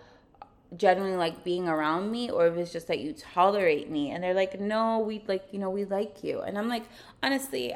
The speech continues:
I like Lala. I really do." But when she has, like, those, those things where she just, again, attacks, um, that's when you kinda, like, retreat, 'cause it's like,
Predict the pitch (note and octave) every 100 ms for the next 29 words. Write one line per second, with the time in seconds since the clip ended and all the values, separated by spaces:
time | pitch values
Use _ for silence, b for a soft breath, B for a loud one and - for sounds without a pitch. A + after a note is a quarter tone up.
0 | - B3+ C4 C#4 C4+ G3 E3+ D#3 - G3+
1 | A#3+ B3+ A3+ F3+ D#3+ B B - G#3 G#3
2 | G#3+ B3 C4 B3+ B3+ A#3 A#3 - G3+ G3
3 | - G3+ G#3 - G3 F3+ - D#3+ E3 C#3+
4 | C#3 - - D3+ G#3 - - - - B
5 | B B B F3 E3+ E3 F3 F3 G#3 F#3+
6 | G3 F3 D#3+ D#3 D#3 E3 D3+ - F3 F#3
7 | - E3+ E3+ E3+ D3+ -